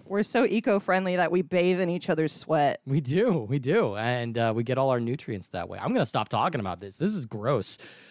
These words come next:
Speaker 2: Uh, before we get talking about our very, very important subject for today, uh, I do have to ask, and even knowing that we only just recorded, like, two days ago, and there's probably not a lot of difference, but, uh, what's everybody playing right now?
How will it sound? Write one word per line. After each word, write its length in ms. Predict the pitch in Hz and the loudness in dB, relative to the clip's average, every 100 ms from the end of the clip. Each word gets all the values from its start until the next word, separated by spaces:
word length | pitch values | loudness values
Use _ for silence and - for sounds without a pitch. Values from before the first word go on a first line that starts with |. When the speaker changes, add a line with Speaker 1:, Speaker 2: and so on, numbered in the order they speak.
| - 120 | -20 -10
Speaker 2:
Uh, 520 | 165 180 196 190 214 208 | 0 2 4 2 0 -4
before 340 | 175 214 294 | -4 0 2
we 100 | 262 | 2
get 220 | 202 208 | 0 -2
talking 400 | 165 175 170 156 | 2 2 2 -2
about 280 | 139 131 135 | -4 0 0
our 200 | 127 120 | 2 0
very, 540 | 101 104 160 165 123 127 | 0 0 0 0 -4 -10
very 440 | 104 120 151 123 | -6 -2 0 0
important 420 | 110 98 110 101 | -4 0 0 0
subject 400 | - 110 98 95 | 0 0 0 -4
for 180 | - 101 | -4 -12
today, 560 | 85 92 98 92 90 101 | -10 -12 -8 -6 -6 -8
uh, 60 | - 113 107 107 104 | -4 0 0 0 -4
I 120 | 107 117 | -6 -2
do 120 | 151 | 0
have 140 | 160 | 0
to 100 | 156 | -2
ask, 400 | 143 180 147 - | 0 2 0 -2
and 80 | 139 | -4
even 280 | 190 160 147 | -2 0 2
knowing 320 | 156 165 156 | 2 2 2
that 100 | 139 | 0
we 120 | 139 | 0
only 200 | 147 147 | 0 0
just 180 | 127 - | -2 -6
recorded, 420 | 135 - 143 143 | -6 -2 -2 0
like, 200 | 131 120 | 0 -2
two 160 | - 156 | -4 -2
days 260 | 143 180 160 | 0 0 -2
ago, 340 | 123 120 143 | 0 2 2
and 100 | 123 | 2
there's 140 | 117 | 0
probably 240 | - 135 127 | 0 0 2
not 180 | 123 123 | 2 2
a 20 | |
lot 220 | 113 196 | 2 0
of 80 | 147 | 0
difference, 420 | 110 - 131 165 | -2 -2 -4 -4
but, 300 | - 143 - | -2 -2 0
uh, 220 | 147 147 - - _ - | 2 2 -2 -12 _ -2
what's 220 | 254 277 | 0 2
everybody 400 | 262 254 254 240 | 0 2 0 0
playing 400 | - 247 320 320 | 0 2 2 2
right 260 | 202 127 | 2 2
now? 480 | 107 104 92 78 73 | -2 -4 -2 -4 -6